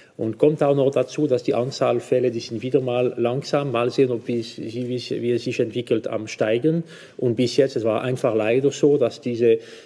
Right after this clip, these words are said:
äh, diese Entwicklungen, wenn es nach oben gegangen ist, als sich sofort früher oder spät, eher früh als spät übrigens, in Hospitalisierungen übersetzt. Und da haben wir auch noch, das wäre der letzte Punkt, die Erfahrung des, des letzten Jahres.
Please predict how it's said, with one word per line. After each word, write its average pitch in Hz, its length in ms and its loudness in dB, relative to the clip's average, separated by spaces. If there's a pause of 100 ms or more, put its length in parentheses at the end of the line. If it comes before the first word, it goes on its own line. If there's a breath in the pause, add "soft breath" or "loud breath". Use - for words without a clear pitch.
(100)
äh, 107 340 4
diese 107 460 2
Entwicklungen, 151 720 2
wenn 123 100 4
es 123 220 -8
nach 107 160 2
oben 131 280 4
gegangen 123 420 0
ist, 139 260 -8
als - 200 -8
sich - 300 -4 (200)
sofort 151 520 6
früher - 340 2
oder 139 120 6
spät, 131 500 2 (120)
eher 127 260 4
früh - 180 0
als 117 140 0
spät - 300 2
übrigens, 123 400 2 (320 loud breath)
in 131 120 0
Hospitalisierungen 120 840 0
übersetzt. - 720 -8 (480 soft breath)
Und 113 200 2
da 120 40 6
haben 127 180 2
wir 131 220 4
auch 156 180 8
noch, 156 200 8
das 123 140 2
wäre 127 140 6
der 120 120 4
letzte 123 320 2
Punkt, 139 260 2
die 127 80 4
Erfahrung 113 480 2
des, - 240 -6
des 113 200 -8
letzten 147 320 -6
Jahres. - 420 -10